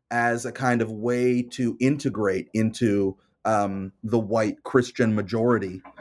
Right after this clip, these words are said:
uh, in a way that was really not possible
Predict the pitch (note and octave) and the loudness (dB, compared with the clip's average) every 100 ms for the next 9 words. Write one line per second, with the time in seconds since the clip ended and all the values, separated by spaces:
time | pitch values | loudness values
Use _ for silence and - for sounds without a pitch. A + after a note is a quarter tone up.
0 | - - A2 A2 A2 - D#3 D#3 D#3+ E3+ | -20 -10 -2 0 0 -2 -2 2 2 2
1 | D#3+ C3+ C#3 B2+ C#3+ C#3+ C#3 B2+ B2+ A#2+ | 2 0 -2 -2 -2 2 2 2 0 -2
2 | - A#2 A#2 - F2 - - | -4 -2 -2 -2 -2 -2 -2